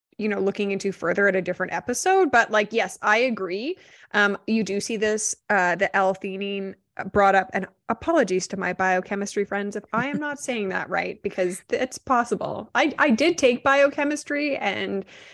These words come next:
Speaker 1: it was a long time ago, and it wasn't my strongest <laughs> subject. So we'll just leave that there. I might be saying this wrong. Apologies. Um, E, and it also has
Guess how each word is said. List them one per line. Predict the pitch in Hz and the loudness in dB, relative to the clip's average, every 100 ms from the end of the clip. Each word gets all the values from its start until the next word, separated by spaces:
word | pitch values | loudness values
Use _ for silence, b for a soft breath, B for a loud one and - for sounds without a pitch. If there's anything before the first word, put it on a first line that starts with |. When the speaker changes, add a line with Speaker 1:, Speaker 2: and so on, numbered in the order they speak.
| B | B
Speaker 1:
it | - | 2
was | 320 254 | 4 6
a | 180 | 6
long | 175 175 | 4 2
time | 220 175 | -2 -4
ago, | 180 180 180 | 0 0 -2
and | 175 | -4
it | |
wasn't | 180 - 175 | -6 -6 -6
my | - | -6
strongest | - 175 - - | -4 -2 0 0
<laughs> | - | 0
subject. | 214 202 190 - | -2 -2 -4 -6
So | - - - - - | -4 -2 -2 -4 -6
we'll | 214 214 214 - | -4 -4 -6 -4
just | 185 190 - - - | -2 -2 -6 -10 0
leave | 180 - | 0 2
that | - - - | -2 -2 -6
there. | - 190 - | -6 -6 -4
I | 196 | -2
might | 190 190 | 0 0
be | |
saying | 185 180 | -2 -4
this | 175 170 | -8 -8
wrong. | - 170 - | -8 -8 -10
Apologies. | - 175 - - 185 - B B B B B | -4 -4 -4 -6 -6 -8 B B B B B
Um, | 359 226 220 214 208 - _ _ | 2 4 6 4 0 -6 _ _
E, | - 262 269 269 | 4 6 8 6
and | 233 240 | 4 2
it | - | 6
also | 240 277 285 | 6 6 4
has | 233 226 214 | 4 4 2